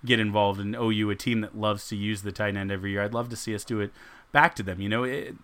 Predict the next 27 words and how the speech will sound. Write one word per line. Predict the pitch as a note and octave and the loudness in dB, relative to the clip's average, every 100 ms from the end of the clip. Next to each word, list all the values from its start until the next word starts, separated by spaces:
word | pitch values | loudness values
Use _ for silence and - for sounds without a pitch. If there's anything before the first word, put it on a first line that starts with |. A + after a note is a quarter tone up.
| - | -12
having | B2 C#3 D#3 | 6 6 8
all | D3 C3+ | 6 6
those | B2 A2+ | 4 0
players | - A2+ G#2 G2+ - - - - - | 0 2 2 0 -6 -18 -20 -20 -18
there | D3+ A#2+ A2 A#2 B2 | -10 4 6 6 4
is | B2 G2+ | 0 -6
fantastic. | - G2+ F#2 - - G#2+ - D3+ C#3+ - - - - | -4 -4 -4 -8 -6 -6 -2 -2 -2 -4 -20 -20 2
Obviously, | B2 C#3+ C3 - A2+ | 6 6 4 0 -4
the | |
Colin | G#2+ A2+ A2 | 0 0 2
Johnson | G#2 G2+ G2+ G#2 | 2 0 0 -6
one | G#2 | -4
is | G2+ F#2 | -4 -6
the, | G2+ G2+ | -8 -6
is | G2 | -6
the | G2 | -6
headliner | G2 G#2+ A#2 A2+ A2 | -4 -4 0 0 -2
out | G#2+ | -4
of | G2+ | -4
the | |
bunch. | F#2 G2 G#2+ G#2 - - - | -8 -4 -4 -6 -12 -20 -4
Um, | A2 G#2 G2+ | 2 2 2
but | G#2+ | -2
again, | G#2 A#2 | 2 2
not | G#2+ A#2 A2 | 6 4 4
having | A2 G#2+ G2+ | -2 -2 -4
Whittington, | G2+ G2+ G2 G2 F#2+ | -4 -4 -6 -8 -6